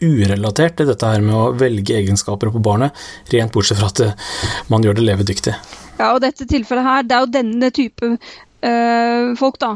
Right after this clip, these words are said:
Speaker 2: som disse, eh, nå som har fått, eh, sitt barn, som vil ønske å benytte seg av dette, og for de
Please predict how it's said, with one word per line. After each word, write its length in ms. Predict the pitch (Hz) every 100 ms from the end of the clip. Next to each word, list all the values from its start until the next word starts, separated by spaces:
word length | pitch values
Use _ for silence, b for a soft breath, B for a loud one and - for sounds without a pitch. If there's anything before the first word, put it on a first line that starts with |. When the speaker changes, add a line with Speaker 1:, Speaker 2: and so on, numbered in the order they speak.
| -
Speaker 2:
som 220 | - 240 220
disse, 440 | 240 - 226 226 220 B B B -
eh, 160 | 294
nå 160 | 233 226 220
som 80 | 233
har 100 | -
fått, 280 | 233 -
eh, 80 | 233
sitt 200 | 226 233
barn, 260 | 262 269 269 - - 269
som 220 | 262 240
vil 220 | 226 233
ønske 180 | 233 -
å 40 | 233
benytte 200 | 226 -
seg 80 | 254
av 60 | 233
dette, 100 | 262
og 160 | 240
for 220 | - 254 220
de 160 | 233